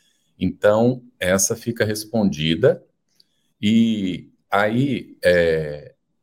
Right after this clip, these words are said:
M-, Mariene, nós vamos dar continuidade ao assunto que tá na quatrocentos e setenta e quatro, se você quiser comentar mais, aprofundar, mas essa pergunta é, é um pouco comprida aqui, mas está relacionada,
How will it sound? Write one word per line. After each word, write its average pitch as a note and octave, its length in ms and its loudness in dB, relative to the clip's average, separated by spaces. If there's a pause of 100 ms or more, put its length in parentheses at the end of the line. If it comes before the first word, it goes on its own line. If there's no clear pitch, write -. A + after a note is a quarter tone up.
M-, - 200 -4
Mariene, F2 800 -2 (460)
nós A2 240 2
vamos C3 220 -4
dar C#3 100 4
continuidade A#2 720 0
ao F#2+ 80 4
assunto G2 300 -8
que - 80 -18
tá A#2 100 2
na A#2 160 -4
quatrocentos A#2+ 400 -2
e - 40 -4
setenta C3+ 360 -2
e D3+ 60 -6
quatro, - 500 -2
se - 100 -10
você A#2+ 220 -4
quiser A2+ 320 -4
comentar G#2 460 0
mais, G2 200 -2
aprofundar, F#2+ 800 -2 (260)
mas G2+ 200 0
essa C3 180 2
pergunta C#3 400 0
é, C#3 220 -2
é - 20 2
um A2+ 120 2
pouco C#3 280 -2
comprida A#2+ 560 2
aqui, C#3 400 -2 (320)
mas A#2+ 260 2
está C3 240 0
relacionada, B2 920 0